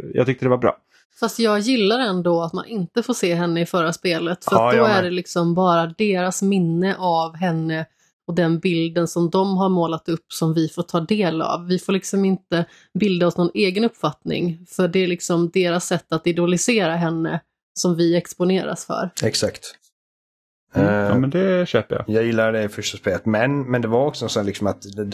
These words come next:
Speaker 3: de största frågorna jag hade om, eh, efter att ha spelat det förra spelet var liksom, jag, jag vill veta mer om Faye,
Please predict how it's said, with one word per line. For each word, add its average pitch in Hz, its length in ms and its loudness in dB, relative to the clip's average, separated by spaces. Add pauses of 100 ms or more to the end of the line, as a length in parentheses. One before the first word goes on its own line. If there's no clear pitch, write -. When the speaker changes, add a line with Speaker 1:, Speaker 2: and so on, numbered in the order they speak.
(120)
Speaker 3:
de 110 160 0
största 131 420 0
frågorna 123 360 -2
jag 110 80 0
hade 107 240 -2
om, 123 380 -2 (1040)
eh, 120 260 0
efter 123 260 0
att 110 80 -2
ha 113 60 0
spelat 110 380 -2
det 131 140 0
förra 120 240 -2
spelet 95 400 -8
var 113 260 2
liksom, 107 360 -4
jag, 110 300 0
jag 113 140 0
vill 151 220 -2
veta 131 280 -2
mer 117 260 2
om 98 120 -4
Faye, 92 340 -4